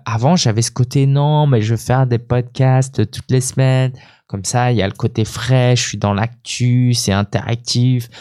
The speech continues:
Si c'est la guerre en, en Ukraine, je peux parler de la guerre en Ukraine, et cetera. » Et en fait, ça marche pas. <laughs> Ça marche pas. Et je pense que la prochaine étape, quoi, c'est pas je pense, on va le mettre en place. Ce sera,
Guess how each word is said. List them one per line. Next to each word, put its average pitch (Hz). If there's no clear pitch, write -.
Si -
c'est 120
la 110
guerre 113
en, -
en 113
Ukraine, 123
je 120
peux 117
parler 113
de 104
la 113
guerre 110
en 107
Ukraine, 131
et 104
cetera. » 120
Et 143
en 151
fait, -
ça -
marche 151
pas. 190
<laughs> 147
Ça 151
marche 139
pas. 151
Et 110
je 110
pense 143
que 131
la 110
prochaine 123
étape, 135
quoi, 107
c'est -
pas 117
je 104
pense, 117
on 104
va 110
le 104
mettre 101
en 101
place. 170
Ce -
sera, 139